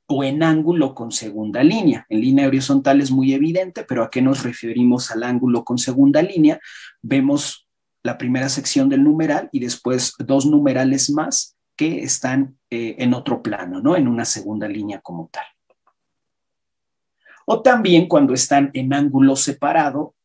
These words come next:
y, por último, en línea vertical. Este es muy claro, ¿por qué? Porque en lugar de continuar la verticalidad del ángulo, se separan los elementos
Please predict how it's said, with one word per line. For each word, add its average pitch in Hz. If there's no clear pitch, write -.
y, 202
por 139
último, 139
en 113
línea 120
vertical. 123
Este 123
es 127
muy 143
claro, 185
¿por -
qué? 170
Porque 170
en 127
lugar 131
de 147
continuar 127
la 113
verticalidad 113
del 135
ángulo, 147
se 131
separan 143
los 117
elementos 127